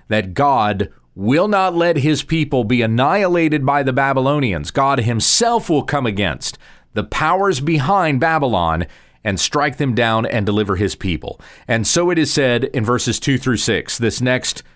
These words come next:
section where God himself is the one who speaks. "In that day, a vineyard of delight,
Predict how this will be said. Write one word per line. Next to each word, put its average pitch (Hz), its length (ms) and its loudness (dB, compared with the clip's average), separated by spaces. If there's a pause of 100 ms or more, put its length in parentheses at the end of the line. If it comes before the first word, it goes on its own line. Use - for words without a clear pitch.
(340)
section 156 640 0
where 113 320 2 (240)
God 147 320 2
himself 135 520 2
is 104 100 -2
the 117 100 -2
one 107 160 0
who 107 120 2
speaks. - 500 -2 (340)
"In 165 200 0
that 180 260 0
day, 123 360 2 (300)
a 131 140 0
vineyard 180 640 0
of 147 180 0
delight, 139 560 0